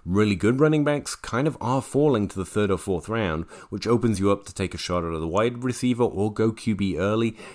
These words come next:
both of which seem to be really good strategies based on the little strategy thing tester doohickey that I made here. Um, testing average points per game for players finishing in those ranges. But anyway,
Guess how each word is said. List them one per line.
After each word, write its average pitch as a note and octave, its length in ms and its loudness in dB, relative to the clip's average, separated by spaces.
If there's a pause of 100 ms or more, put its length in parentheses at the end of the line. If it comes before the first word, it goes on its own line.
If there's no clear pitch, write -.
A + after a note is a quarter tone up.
(160)
both A2+ 260 4
of G2+ 140 -2
which G2+ 180 0
seem G2 220 -6
to E2+ 60 -10
be F#2 100 0
really F#2+ 280 -2
good E2+ 240 -4
strategies F#2+ 760 -2 (560)
based G#2 260 0
on F#2+ 100 2
the F2+ 80 2
little F2+ 220 0
strategy E2 760 -2 (560)
thing E2+ 680 -4 (420)
tester D#2+ 800 -4 (560)
doohickey F2 600 -2 (320)
that F#2+ 140 2
I F#2 80 2
made F2+ 240 2
here. D#2+ 240 0 (380)
Um, F#2+ 880 0 (380)
testing G2 360 0
average F2 300 -2
points F#2 220 -4
per F#2 100 -4
game E2+ 280 2
for - 100 -12
players E2+ 320 -2
finishing E2 340 -4
in D#2 100 -4
those D2+ 360 -6
ranges. C#2 640 -10
But G2 160 -2
anyway, F#2+ 320 0